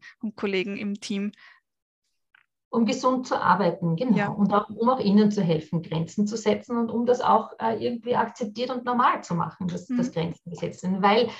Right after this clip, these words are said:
Speaker 2: es ist nicht normal, dass wir dreizehn, vierzehn, fünfzehn Stunden arbeiten oder mehr. Das ist einfach nicht normal und das ist auch nicht gesund und das kann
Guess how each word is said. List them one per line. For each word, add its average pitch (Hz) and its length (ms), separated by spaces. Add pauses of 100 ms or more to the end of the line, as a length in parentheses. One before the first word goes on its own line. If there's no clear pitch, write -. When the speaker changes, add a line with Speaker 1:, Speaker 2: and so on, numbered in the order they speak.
(320)
Speaker 2:
es - 160
ist - 380
nicht 208 260
normal, 165 480
dass 165 280
wir 160 180
dreizehn, 165 400
vierzehn, 175 340
fünfzehn 170 380
Stunden 165 400
arbeiten 156 500
oder 156 200
mehr. - 300 (120)
Das - 120
ist 202 160
einfach 175 280
nicht - 180
normal 180 440 (320)
und - 80
das 185 100
ist 185 100
auch 175 80
nicht 190 180
gesund 233 460
und 208 160
das 202 120
kann 208 380